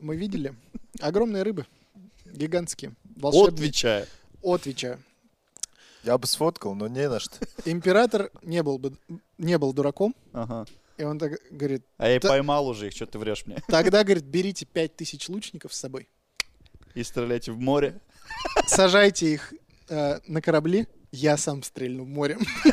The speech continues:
Speaker 1: <laughs> Он берёт лук, натягивает стрелу и стреляет в море. Всё, говорит, до сви-,
Speaker 2: Нет рыбы. <laughs>
Speaker 1: до свидейшн. <laughs> Плывите.
Speaker 2: Жесть.
Speaker 1: А,
Speaker 2: А это они, видимо, китов могли тогда,
Speaker 1: Да.
Speaker 2: типа?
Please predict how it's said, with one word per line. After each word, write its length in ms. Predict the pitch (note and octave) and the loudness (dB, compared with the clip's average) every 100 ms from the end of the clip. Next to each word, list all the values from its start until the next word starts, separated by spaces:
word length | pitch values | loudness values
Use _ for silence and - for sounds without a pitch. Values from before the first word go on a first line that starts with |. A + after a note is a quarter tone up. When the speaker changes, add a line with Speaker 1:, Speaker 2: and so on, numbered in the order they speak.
| - | 6
Speaker 1:
<laughs> 480 | - - D4 - - | 4 6 4 4 2
Он 140 | F#3+ F#3+ | 2 8
берёт 300 | G3+ F#3+ - | 8 8 8
лук, 300 | F#3+ A3+ - - | 6 6 2 -14
натягивает 720 | C#3 D#3 D#3 F3 D#3+ D3+ D3+ | -2 0 6 6 6 2 0
стрелу 520 | - - E3 F3 G3 - - | -2 0 4 4 2 -2 -4
и 80 | |
стреляет 500 | E3 - E3 E3+ D3+ | -2 2 6 6 4
в 60 | D3+ | -2
море. 200 | D3 C3 | -10 -8
Всё, 200 | - F3+ | -4 -4
говорит, 220 | D3+ B2+ - _ _ | -4 -10 -14 _ _
до 240 | - E3 | -6 0
сви-, 160 | F3+ F3 | 2 4
Speaker 2:
Нет 160 | F#3 F#3 | 4 6
рыбы. 300 | F3 E3 F#3+ - - F4 | 6 6 4 4 0 0
<laughs> 260 | - - | -2 -6
Speaker 1:
до 160 | E3 F#3+ | 2 2
свидейшн. 640 | - G3 D#3+ E3+ D#3+ D3+ E3 - - - - | 4 0 2 2 2 -2 -4 -4 -8 -12 2
<laughs> 1400 | C#4 - - _ - - - - - - - - - - | 4 4 -4 _ -20 -20 -20 -20 -20 -18 -18 -20 -20 -2
Плывите. 480 | F#3+ G3+ F#3+ - B2+ - _ - | 2 4 2 -2 -8 -16 _ -20
Speaker 2:
Жесть. 480 | G#2+ G2+ - - - - - - - | -20 -18 -10 -10 -10 -20 -20 -20 -8
Speaker 1:
А, 240 | D3+ C#3+ A#2 | -4 2 2
Speaker 2:
А 20 | |
это 100 | C#3 | 4
они, 120 | D3 | 2
видимо, 240 | D#3+ D#3+ D3+ | 0 -2 -4
китов 360 | - - E3+ - - _ | -4 0 0 -2 -16 _
могли 360 | G#2 G2+ G#2+ G2 | -8 -8 -8 -10
тогда, 320 | F#2+ F#2 G#2+ | -10 -8 -8
Speaker 1:
Да. 60 | |
Speaker 2:
типа? 400 | C#3 E3+ C#4 G2+ | -2 0 0 -2